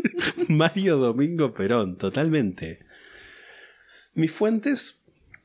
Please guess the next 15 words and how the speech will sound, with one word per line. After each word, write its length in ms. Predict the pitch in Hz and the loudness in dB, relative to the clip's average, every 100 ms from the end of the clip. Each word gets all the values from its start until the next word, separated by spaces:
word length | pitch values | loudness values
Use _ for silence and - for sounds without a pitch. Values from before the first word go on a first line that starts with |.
| _ _ _ - - | _ _ _ -10 -6
eh, 380 | - 113 98 95 87 | -2 2 2 2 0
seguí 320 | - 104 120 | 0 0 2
con 800 | 120 110 101 98 95 92 87 82 | 2 4 4 4 2 2 0 0
el 180 | 104 95 | 0 2
libro 640 | 101 110 104 95 90 87 - | 2 4 2 2 0 -4 -4
La 200 | 104 101 | -2 0
Tormenta, 840 | 98 98 104 113 107 101 92 90 | 0 0 0 0 2 2 2 2
Antes 200 | 104 101 | 0 0
de 40 | 92 | -2
la 60 | 92 | 0
Tormenta, 400 | 104 151 135 104 | 0 2 2 0
The 80 | |
Storm 300 | - - 135 | -2 -2 0
Before 240 | 107 | -2
the 20 | - | -2